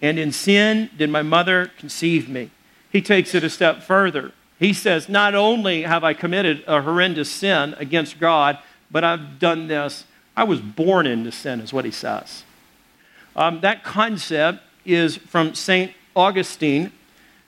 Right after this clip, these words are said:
who coined the phrase throughout church history that we share in many of our, uh, uh, religious groupings of Eastern Orthodox, uh, Catholics, and Protestants,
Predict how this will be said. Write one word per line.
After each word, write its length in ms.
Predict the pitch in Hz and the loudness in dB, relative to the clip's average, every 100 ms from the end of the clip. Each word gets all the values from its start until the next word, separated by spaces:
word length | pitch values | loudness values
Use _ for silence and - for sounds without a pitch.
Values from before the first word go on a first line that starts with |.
| _ _ - | _ _ 0
who 180 | 214 202 | 2 2
coined 420 | - 214 226 214 | 2 2 4 2
the 80 | 185 | -2
phrase 600 | 147 185 170 151 165 165 | -2 2 4 4 2 2
throughout 320 | 185 170 170 | 2 2 2
church 280 | - 190 - | 0 0 2
history 640 | 196 - - 143 147 208 - | 0 0 -6 0 2 0 -4
that 220 | 165 151 | -4 0
we 100 | 160 | 2
share 400 | 160 - 185 180 | 2 2 2 2
in 220 | 180 160 156 | 2 -2 0
many 240 | 165 175 | 0 2
of 160 | 170 151 | 0 2
our, 340 | 151 147 143 | 2 2 2
uh, 340 | 151 147 147 - _ _ _ _ | 2 2 -2 -10 _ _ _ _
uh, 200 | 143 143 147 | 0 0 2
religious 500 | 165 165 165 170 - | 2 2 2 0 -2
groupings 580 | 139 160 180 160 156 151 | 0 0 2 0 0 -4
of 180 | 143 | -6
Eastern 340 | - 170 - 165 | -4 -4 -2 0
Orthodox, 800 | 170 165 160 165 160 175 - 175 | 0 0 -2 0 0 -2 -8 -6
uh, 240 | 139 139 - | -6 -6 -4
Catholics, 640 | 185 170 165 175 165 165 151 | -2 -2 -2 -2 -2 -2 -10
and 100 | 139 | -2
Protestants, 720 | 175 170 175 175 175 170 | 2 4 2 -4 -8 -8